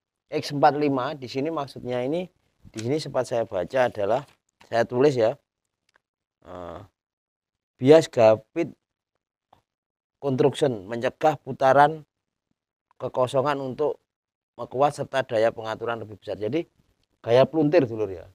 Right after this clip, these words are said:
Di, eh, dia mungkin kalau salah monggo nanti bisa dikoreksi. Jadi, eh, X empat lima itu menahan peluntir, blanknya ini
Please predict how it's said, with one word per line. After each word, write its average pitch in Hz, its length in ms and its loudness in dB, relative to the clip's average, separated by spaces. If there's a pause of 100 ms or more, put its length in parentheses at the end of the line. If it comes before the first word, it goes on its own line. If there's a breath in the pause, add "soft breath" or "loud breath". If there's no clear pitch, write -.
(140)
Di, 101 320 -10
eh, 90 480 -18 (720)
dia 139 480 -4 (280)
mungkin 143 280 -4
kalau 147 160 2
salah 151 240 4
monggo 139 320 0
nanti 139 240 -6
bisa 113 320 -8
dikoreksi. 95 880 -12 (480)
Jadi, 131 400 -10
eh, 104 520 -18 (120)
X 123 240 -16
empat 110 240 -10
lima 113 240 -10
itu 151 320 -12 (880)
menahan 113 320 -8
peluntir, 113 400 -6 (960)
blanknya 95 320 -10
ini 85 160 -16